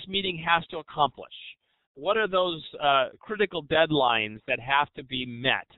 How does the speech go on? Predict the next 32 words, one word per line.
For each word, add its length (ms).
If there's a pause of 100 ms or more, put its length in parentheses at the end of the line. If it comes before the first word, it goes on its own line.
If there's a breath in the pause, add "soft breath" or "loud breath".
(460)
that 100
are 100
coming 360
up 240
in 420
whatever 460
your 280
tree 120
board 240
is 140
responsible 600
for? 120 (560)
Keep 160
it 80
on 180
time 540
and 140
keep 200
it 80
on 160
track. 360 (1300)
Encourage 500
people 280
to 100
participate. 760
It 140
needs 240
to 80
be 100
balanced. 540
Oftentimes 640
we 100